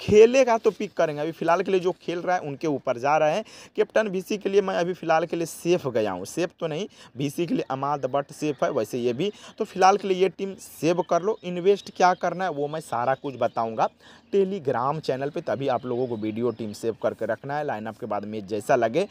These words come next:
हो सके तो दो तीन जीएल लगाकर हम लोग खेल सकते हैं, हो सके मिनी जीएल, स्मॉल लीग,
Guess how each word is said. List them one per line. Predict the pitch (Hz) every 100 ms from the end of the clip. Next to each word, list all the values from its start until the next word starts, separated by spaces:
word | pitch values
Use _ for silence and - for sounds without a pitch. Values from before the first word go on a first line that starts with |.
| - -
हो | 190
सके | 202 196 196
तो | 180
दो | 165 175
तीन | 185 175 127
जीएल | 127 156 180 -
लगाकर | 135 139 151 151 151
हम | 143
लोग | 151
खेल | - 151
सकते | 143 147 -
हैं, | 127
हो | 117
सके | 120 110 104
मिनी | 113 143 143
जीएल, | 139 143
स्मॉल | 120 131 131
लीग, | 165